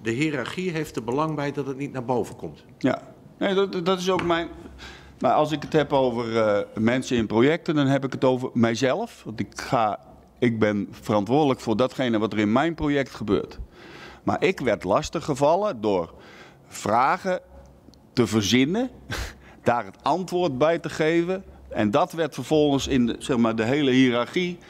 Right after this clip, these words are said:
Speaker 2: naar boven, komt uiteindelijk bij, ik ben één keer bij zo'n algemeen overleg, dan zit daar de,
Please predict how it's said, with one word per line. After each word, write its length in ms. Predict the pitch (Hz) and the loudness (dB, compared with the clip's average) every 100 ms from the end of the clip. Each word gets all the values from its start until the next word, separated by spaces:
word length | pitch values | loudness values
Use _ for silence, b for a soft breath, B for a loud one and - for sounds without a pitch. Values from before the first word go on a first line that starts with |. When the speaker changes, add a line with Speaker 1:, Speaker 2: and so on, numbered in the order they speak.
| B B | B B
Speaker 2:
naar 200 | 113 107 | -4 0
boven, 460 | 110 156 202 190 185 | 2 2 0 -2 -2
komt 280 | 160 143 - | 2 2 2
uiteindelijk 720 | 104 - 135 160 123 101 - | -4 0 -2 -2 -6 -8 -14
bij, 380 | 110 107 104 95 - - - - - - | -2 0 0 -4 -12 -20 -20 -20 -20 -12
ik 140 | 107 | -6
ben 160 | 101 101 | -2 0
één 120 | 110 | 0
keer 120 | 101 | 0
bij 140 | 101 98 | 0 0
zo'n 140 | 110 | 0
algemeen 360 | 98 98 98 95 | -2 0 0 2
overleg, 420 | 90 98 147 - | 2 2 0 -2
dan 120 | 101 | -8
zit 240 | - 98 | -6 -4
daar 180 | 98 | -2
de, 80 | 95 | -2